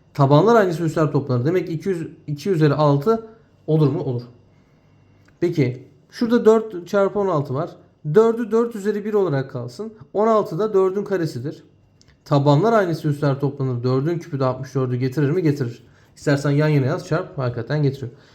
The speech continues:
Bakın burada da tabanlar aynı. Üstler toplanır. Sekizin karesi. Evet sekizin karesi de altmış dörttür. Bakın üç farklı üslü ifade şeklinde yazdık. Dördün küpü, sekizin karesi ve iki üzeri altı şeklinde. Altmış dört güzel bir sayı değil mi? O noktada.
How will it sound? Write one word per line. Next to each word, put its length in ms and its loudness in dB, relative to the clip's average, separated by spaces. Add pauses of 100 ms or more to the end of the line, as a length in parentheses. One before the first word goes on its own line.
(440)
Bakın 340 2
burada 240 2
da 320 -2 (320)
tabanlar 420 4
aynı. 280 4 (2250)
Üstler 360 -2
toplanır. 360 -2
Sekizin 460 -2
karesi. 420 -4
Evet 140 -2
sekizin 320 -4
karesi 280 -4
de 40 -4
altmış 280 -10
dörttür. 340 -12 (540)
Bakın 300 -2
üç 180 -6
farklı 300 -4
üslü 200 -8
ifade 240 -8
şeklinde 340 -8
yazdık. 340 -4
Dördün 340 0
küpü, 460 -2
sekizin 340 0
karesi 300 -4
ve 80 0
iki 140 -6
üzeri 200 -6
altı 200 -10
şeklinde. 340 -12 (420)
Altmış 280 -8
dört 140 -2
güzel 180 4
bir 60 2
sayı 160 -4
değil 120 -2
mi? 60 0 (260)
O 100 -2
noktada. 320 -6